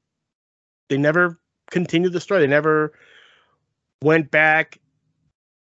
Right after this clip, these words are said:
to the Arthurian legends, you know, at least in terms of, uh, animated film. I mean, like I said, we've talked about, they've, you know, uh, gargoyles and stuff like that, but, you know.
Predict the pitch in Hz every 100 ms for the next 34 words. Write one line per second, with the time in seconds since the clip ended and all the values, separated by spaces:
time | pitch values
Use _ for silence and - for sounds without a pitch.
0 | _ _ - 165 156 151 - 160 165 160
1 | 151 170 127 90 - - 120 135 143 -
2 | 170 208 185 - 185 165 - 175 165 151
3 | 143 135 123 120 120 117 - _ _ _
4 | _ - 165 165 151 135 123 175 143 117
5 | 117 131 143 120 123 120 139 139 127 123
6 | _ - 139 - _ _ _ _ _ _
7 | 143 135 117 113 - _ _ _ _ _
8 | _ _ _ _ _ - 117 107 90 82
9 | - 120 147 135 123 120 113 113 123 110
10 | 110 107 101 101 101 107 98 92